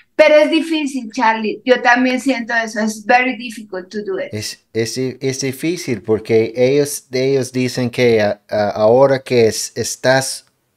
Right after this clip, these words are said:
Speaker 2: o que es, eres un adulto, tienes que pensar del futuro. No puedes prestar todo tu dinero hoy.
Speaker 1: Por e-, no,
Speaker 2: Por
Speaker 1: gastar,
Speaker 2: supuesto.
Speaker 1: puedes
Speaker 2: Gastar.
Speaker 1: gastar,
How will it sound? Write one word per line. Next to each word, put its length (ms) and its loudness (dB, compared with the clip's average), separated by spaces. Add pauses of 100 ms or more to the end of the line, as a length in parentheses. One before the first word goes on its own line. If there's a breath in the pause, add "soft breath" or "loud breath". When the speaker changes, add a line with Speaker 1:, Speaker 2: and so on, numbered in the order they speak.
Speaker 2:
o 400 -4
que 460 -4 (600)
es, 440 0 (720)
eres 440 0
un 220 -2
adulto, 760 0 (720 soft breath)
tienes 420 0
que 240 2
pensar 580 2
del 200 2
futuro. 760 -2
No 360 -6
puedes 580 0 (1160)
prestar 640 0
todo 380 4
tu 160 -4
dinero 500 0
hoy. 520 0 (580)
Speaker 1:
Por 200 0
e-, 260 -4
no, 280 -2 (160)
Speaker 2:
Por 200 4
Speaker 1:
gastar, 20 -8
Speaker 2:
supuesto. 500 0
Speaker 1:
puedes 300 2
Speaker 2:
Gastar. 0 -
Speaker 1:
gastar, 540 4